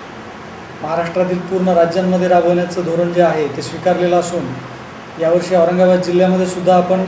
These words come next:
ईपीयूएस मशीन मार्फत रासायनिक खतांची विक्री एक जून दोन हजार सतरा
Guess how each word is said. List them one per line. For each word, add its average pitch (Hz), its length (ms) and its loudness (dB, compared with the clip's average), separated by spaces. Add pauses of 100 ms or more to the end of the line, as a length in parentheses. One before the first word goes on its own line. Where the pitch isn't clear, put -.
(100)
ईपीयूएस 185 560 -2
मशीन 180 280 -4 (960)
मार्फत 180 560 -2
रासायनिक 185 460 0
खतांची 180 360 0
विक्री 175 320 -4 (260)
एक 190 300 2
जून 185 200 -2
दोन 175 160 2
हजार 170 300 4 (680)
सतरा 180 380 0